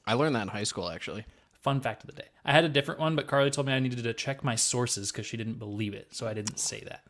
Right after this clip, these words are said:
Speaker 1: Ooh, now I'm curious.
Speaker 2: Do you know why Heinz fifty-seven is called fifty-seven?
Speaker 1: No.
Speaker 2: Stop Googling.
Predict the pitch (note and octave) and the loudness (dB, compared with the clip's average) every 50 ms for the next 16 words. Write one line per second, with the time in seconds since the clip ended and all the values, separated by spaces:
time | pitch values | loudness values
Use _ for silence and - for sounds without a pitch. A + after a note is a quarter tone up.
0 | - _ A#2+ A#2+ A2+ G2 G2+ G#2 G#2+ G2+ G2 - F#2+ G#2 G2+ - G#2+ G#2+ - - | -18 _ -8 -6 -6 -4 -4 -4 -4 -6 -6 -8 -8 -8 -8 -8 -10 -10 -10 -12
1 | - - _ _ _ _ _ _ - - - - _ _ _ _ _ _ _ _ | -12 -14 _ _ _ _ _ _ -20 -20 -20 -20 _ _ _ _ _ _ _ _
2 | _ - C#3+ C#3 D3+ D#3 D3+ C#3+ C#3 A#2+ A2+ G#2+ G#2 G#2+ A#2+ B2 - _ _ _ | _ -2 2 4 4 6 6 8 8 8 8 6 2 -2 -4 -6 -8 _ _ _
3 | _ _ _ _ _ _ _ _ - - C3+ D3 D#3 C#3+ - E3 D3+ - D3 C3+ | _ _ _ _ _ _ _ _ -2 0 2 4 4 4 4 2 2 2 2 4
4 | - C#3 B2+ A#2 A2+ A2+ A#2+ B2+ B2 - _ _ _ _ - C3 - - - B2+ | 6 6 6 4 4 0 0 -2 -4 -6 _ _ _ _ -6 -6 -4 0 2 4
5 | A#2 A2 A2 A#2 A#2 - - _ _ _ _ _ _ _ _ _ _ - D3+ D3 | 4 6 4 4 0 -4 -10 _ _ _ _ _ _ _ _ _ _ 4 4 4
6 | D3 C#3 A#2+ - - B2 A2 G#2+ - B2 - - _ _ _ _ _ _ _ _ | 4 2 0 2 2 2 0 0 -4 -10 -20 -20 _ _ _ _ _ _ _ _
7 | _ _ _ _ _ _ _ _ _ _ - G#2+ G#2 G#2 G2+ G2+ G2 F#2 F#2 G2 | _ _ _ _ _ _ _ _ _ _ -8 -4 -2 -2 -2 -2 -2 -4 -4 -6
8 | - - - _ _ _ _ _ _ _ _ _ _ _ _ _ - - _ - | -8 -10 -14 _ _ _ _ _ _ _ _ _ _ _ _ _ -20 -8 _ -2
9 | A2+ A#2 - - D3+ C#3 C3+ B2+ A#2 A2+ A2 | 0 0 2 2 4 4 6 4 4 4 2